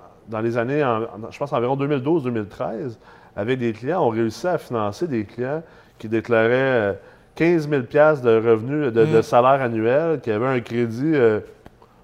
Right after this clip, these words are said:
Speaker 1: so-so, euh, mais il y avait la mise de fonds.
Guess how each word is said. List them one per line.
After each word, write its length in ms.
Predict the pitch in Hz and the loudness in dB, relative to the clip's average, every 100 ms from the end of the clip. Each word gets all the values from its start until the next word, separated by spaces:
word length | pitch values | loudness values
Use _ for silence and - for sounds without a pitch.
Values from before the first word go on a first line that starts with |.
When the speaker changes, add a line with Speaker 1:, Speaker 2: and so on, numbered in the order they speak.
| _ | _
Speaker 1:
so-so, 760 | - 156 156 - 123 139 233 - - - - | 0 2 2 0 0 0 -4 -14 -20 -20 -4
euh, 260 | 107 113 113 | 2 2 2
mais 100 | 139 | 4
il 40 | |
y 40 | 165 | 4
avait 160 | 131 | 4
la 80 | 127 | 0
mise 180 | 120 110 | -2 -2
de 100 | 107 | -4
fonds. 240 | - 127 | -4 -6